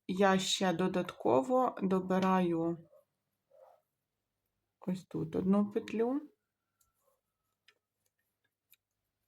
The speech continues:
Тепер одну петлю я беру з добраних. Знову ж таки, я ось так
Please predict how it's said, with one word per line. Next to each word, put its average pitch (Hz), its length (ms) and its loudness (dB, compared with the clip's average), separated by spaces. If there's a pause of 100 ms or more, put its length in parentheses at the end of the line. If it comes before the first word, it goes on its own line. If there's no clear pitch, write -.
(600)
Тепер 175 440 -6 (120)
одну 196 400 0
петлю 175 460 -4
я 170 400 -2 (500)
беру 185 480 4
з 175 400 -2 (220)
добраних. 185 800 2 (1500)
Знову 185 420 0
ж - 160 -10
таки, 170 300 -8
я 156 300 -4 (360)
ось 185 260 -6
так 156 400 -10